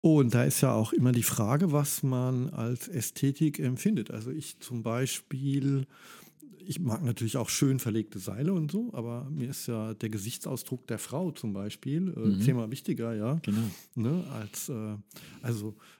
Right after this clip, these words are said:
Speaker 1: praktisch dieses, ähm, dieses nach, von, von, die, die Gefühlswelt nach außen transportieren und sichtbar machen. Das, äh, finde ich jetzt persönlich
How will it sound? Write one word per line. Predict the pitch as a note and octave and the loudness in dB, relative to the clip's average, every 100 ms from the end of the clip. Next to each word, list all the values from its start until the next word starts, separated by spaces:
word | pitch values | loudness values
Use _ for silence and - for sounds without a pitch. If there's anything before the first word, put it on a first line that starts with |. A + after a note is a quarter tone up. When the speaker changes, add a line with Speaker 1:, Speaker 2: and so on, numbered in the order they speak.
| _ | _
Speaker 1:
praktisch | A#2 - - C#3+ - | -10 -8 -8 -8 -6
dieses, | B2+ G#2+ G2+ G#2 - | -4 -4 -6 -8 -6
ähm, | D3+ A2+ G2+ G2+ F#2+ G2 - | -2 0 0 -2 -2 -6 -6
dieses | B2+ G#2 A2+ - - | -8 -8 -12 -12 -8
nach, | A2 G2 G2 - | -6 -8 -12 -14
von, | - A#2 G#2+ | -8 -4 -4
von, | - D3+ D3+ E3 C#3 - - - _ _ - | -6 -10 -10 -14 -18 -20 -20 -20 _ _ -16
die, | C3+ | -14
die | A#2 A#2 | -10 -10
Gefühlswelt | A2+ - - A3+ A#3 - C#3+ C3 - | -10 -4 0 2 0 -4 -4 -4 -6
nach | - A2 - | -10 -12 -10
außen | - D#3 - B2 G#2+ | -4 -2 -2 -4 -4
transportieren | - A#2 - - A2+ - C3 A#2+ | -6 -6 -6 -10 -8 -2 -2 0
und | A#2+ | -4
sichtbar | - A#2+ - A2 | -4 -6 -6 -6
machen. | G#2 G2+ - G#2 F2+ _ _ _ - | -4 -6 -6 -10 -10 _ _ _ -2
Das, | A#2+ - | -2 0
äh, | D#3 A2+ | -4 -4
finde | - A2 A#2 | -2 -2 -2
ich | A2 | 0
jetzt | B2 - - | 0 0 -14
persönlich | - G#2+ A2 G#2 G#2 G2 - | -4 -2 2 2 2 -2 -8